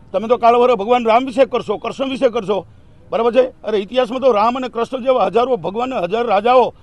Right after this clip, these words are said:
બરાબર છે? એ ઇતિહાસમાં બધા ક્ષત્રિયો અને રાજપૂતો જ રાજ-, રાજાઓ છે. ઇતિહાસ તમારા કોઈના છે નહીં, એટલે ઇતિહાસ સાથે તમારે આવા ચેડા કરવાના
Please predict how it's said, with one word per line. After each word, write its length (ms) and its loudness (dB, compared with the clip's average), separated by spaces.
બરાબર 260 2
છે? 300 4
એ 20 6
ઇતિહાસમાં 460 -2
બધા 140 2
ક્ષત્રિયો 360 -4
અને 120 0
રાજપૂતો 420 2
જ 60 -4
રાજ-, 240 4
રાજાઓ 400 2
છે. 180 -10
ઇતિહાસ 280 0
તમારા 280 0
કોઈના 260 -2
છે 180 4
નહીં, 120 -2
એટલે 140 -6
ઇતિહાસ 260 -2
સાથે 220 2
તમારે 340 0
આવા 160 6
ચેડા 280 2
કરવાના 440 0